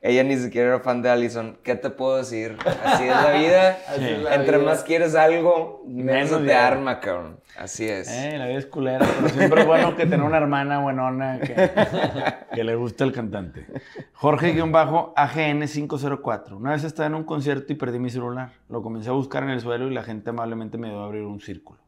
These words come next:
Speaker 3: Comencé a buscar y iba a caer la parte buena de una canción y la gente comenzó a soltar.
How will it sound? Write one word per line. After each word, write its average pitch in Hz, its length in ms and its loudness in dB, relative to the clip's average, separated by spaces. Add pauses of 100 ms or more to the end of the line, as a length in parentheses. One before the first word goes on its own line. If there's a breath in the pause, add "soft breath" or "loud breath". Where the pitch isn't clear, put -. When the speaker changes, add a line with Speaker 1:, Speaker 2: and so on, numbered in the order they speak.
(400 soft breath)
Speaker 3:
Comencé 104 300 -10
a 117 40 -4
buscar 139 560 -6 (300 soft breath)
y 110 100 -8
iba 120 200 0
a 143 120 -2
caer 123 280 -4
la 135 160 -2
parte 131 360 -4
buena 123 540 -4
de 123 60 -6
una 123 220 -6
canción 123 400 -8
y - 80 -16
la 110 140 -8
gente 107 260 -10
comenzó 110 320 -8
a - 20 -12
soltar. 104 520 -10